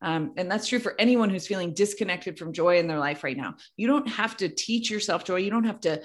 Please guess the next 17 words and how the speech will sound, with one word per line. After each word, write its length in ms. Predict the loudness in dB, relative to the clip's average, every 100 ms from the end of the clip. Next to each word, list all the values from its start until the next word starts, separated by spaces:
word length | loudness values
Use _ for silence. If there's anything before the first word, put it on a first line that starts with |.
| -10
find 480 | -8 0 2 2 2
joy. 120 | 2
You 180 | 0 0
just 180 | -2 -2
have 140 | 0
to 80 | 0
reconnect 800 | 0 0 -2 -2 -4 -2 -2 -2
with 140 | -2
it 120 | 0 -2
and 180 | -4
rediscover 460 | -4 -4 -4 -2 -2
it 80 | -4
because 220 | -6 -2
it 100 | 2
is 180 | 2 2 0
in 260 | 4 6 6
you 340 | 4 -2